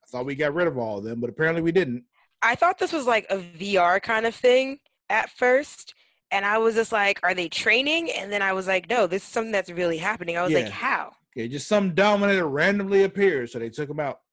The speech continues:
Speaker 1: Dreamer took it out.
Speaker 2: And she beat Kara's, uh, time
Speaker 1: Yeah.
Speaker 2: or record.
Speaker 1: Yeah, of beating the Dominator, 'cause apparently Dominators just show up all the time now. Um, but then Kara's got a date to prep for with, um,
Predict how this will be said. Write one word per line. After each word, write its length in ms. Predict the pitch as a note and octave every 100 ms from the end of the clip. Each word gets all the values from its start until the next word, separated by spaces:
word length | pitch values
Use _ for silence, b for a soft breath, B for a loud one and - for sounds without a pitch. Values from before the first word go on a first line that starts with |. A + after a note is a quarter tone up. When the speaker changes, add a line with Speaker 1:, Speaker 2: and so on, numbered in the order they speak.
| _
Speaker 1:
Dreamer 280 | G#2+ B2 B2
took 220 | B2 C3+
it 60 | D3+
out. 200 | C3+ - _ _ _ _ _ _ _ _ _ _ _ _
Speaker 2:
And 140 | E3+
she 140 | - F#3
beat 240 | F3 G3
Kara's, 560 | - G3 F#3 F3 E3 - -
uh, 400 | E3 D#3+ D#3 D3 _
time 480 | - E3+ E3 D#3+ D3+ _ _ _ _ _
Speaker 1:
Yeah. 220 | C3 G#2+
Speaker 2:
or 120 | B2+ D#3+
record. 540 | E3 E3 E3 D#3+ D3 _
Speaker 1:
Yeah, 240 | A#2+ A2+ G#2
of 140 | F#2
beating 200 | B2+ B2
the 60 | A#2
Dominator, 420 | C#3 C3+ A2+ G2+
'cause 100 | G2
apparently 400 | A2+ E3 G3 G3 D#3+
Dominators 580 | D3+ F#3+ F#3+ F3 D3+
just 220 | C3 C3+ -
show 260 | - E3
up 160 | D#3+ D#3+
all 140 | D#3+ D3
the 60 |
time 320 | C3 D#3 C#3
now. 200 | F2 D3+ _ _ _ _ _ - B B B B B _ C#3+
Um, 680 | C#3+ C#3+ C#3 C#3 D3 C#3+ - _ _ _ _
but 100 | A#2
then 340 | D3+ A3 A3+ A3
Kara's 340 | A#3 A3+ A3 G#3
got 180 | G#3+
a 20 | G#3
date 300 | G3+ G#3+ -
to 60 |
prep 320 | - D#3 -
for 260 | - C3 A#2
with, 260 | B2 B2 C#3
um, 1040 | C3 B2+ B2 A#2+ A#2+ A#2 A2+ A#2 B2+